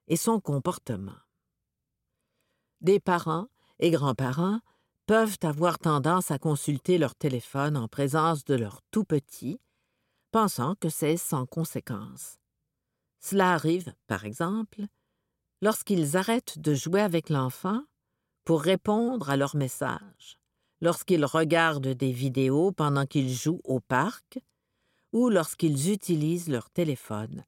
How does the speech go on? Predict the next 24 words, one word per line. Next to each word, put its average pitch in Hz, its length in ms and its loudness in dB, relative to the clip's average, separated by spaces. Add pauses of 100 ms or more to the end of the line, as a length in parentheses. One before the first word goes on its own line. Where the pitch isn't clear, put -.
à 135 100 -2
table. 101 500 -10 (1600)
Conséquence 180 880 -2 (240)
de 151 140 0
la 127 240 0 (160)
technoférence. - 1120 -6 (1000)
Des 208 240 2
études 208 380 0
indiquent 143 720 -4
que 127 220 0
les 110 180 -4
parents 175 480 0
qui - 160 -8
sont 117 220 -6
souvent 190 480 -2
distraits 139 640 -6
par - 180 -8
leur 101 220 -10
téléphone 147 680 -8 (560)
seraient 160 300 0
moins 208 300 2
attentifs 160 680 -2
aux 143 100 0
émotions 131 800 -4